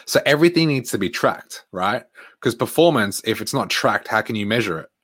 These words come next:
The same thing with, uh, body composition. If you wanna get leaner and lose weight and lose body fat, like, what systems and what tools do you have to track that with?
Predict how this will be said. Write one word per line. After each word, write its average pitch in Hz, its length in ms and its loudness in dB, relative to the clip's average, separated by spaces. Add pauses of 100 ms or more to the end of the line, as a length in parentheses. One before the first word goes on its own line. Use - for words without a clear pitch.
(120)
The 117 60 -4
same 156 300 2
thing 147 200 0
with, 120 200 0
uh, 104 220 2
body 131 240 2
composition. 87 540 -4
If 92 180 -6
you 127 80 0
wanna 147 180 2
get 117 180 0
leaner 104 520 0 (340)
and 98 280 -2
lose 101 340 0
weight 117 400 2
and 98 100 -10
lose 95 180 -4
body 117 280 0
fat, 92 380 -2 (280)
like, 101 140 -2
what 117 440 4
systems 98 680 -2
and 101 140 -2
what 104 140 -2
tools 120 360 2
do 95 60 -4
you 95 100 0
have 98 180 0
to - 60 -6
track - 360 0
that 90 160 -4
with? - 200 -18